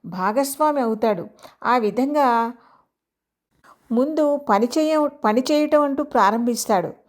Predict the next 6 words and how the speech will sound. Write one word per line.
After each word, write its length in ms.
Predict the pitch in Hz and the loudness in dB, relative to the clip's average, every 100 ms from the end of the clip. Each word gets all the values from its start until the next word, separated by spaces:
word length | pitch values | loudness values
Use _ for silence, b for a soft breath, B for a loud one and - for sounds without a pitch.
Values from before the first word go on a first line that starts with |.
| B B B - | B B B 0
ఆ 120 | 320 | 2
తర్వాత 480 | 320 262 277 311 175 | 4 4 2 2 2
అదే 280 | 233 311 | 4 4
వేగం 360 | 269 208 220 208 | 4 2 -2 -6
పుంజుకుంటుంది," 640 | 208 190 190 180 175 151 - 233 | -8 -8 -10 -10 -10 -12 -14 -6
వైష్ణవేంది. 800 | 208 214 233 214 175 170 160 | -6 -4 -2 0 0 -2 -8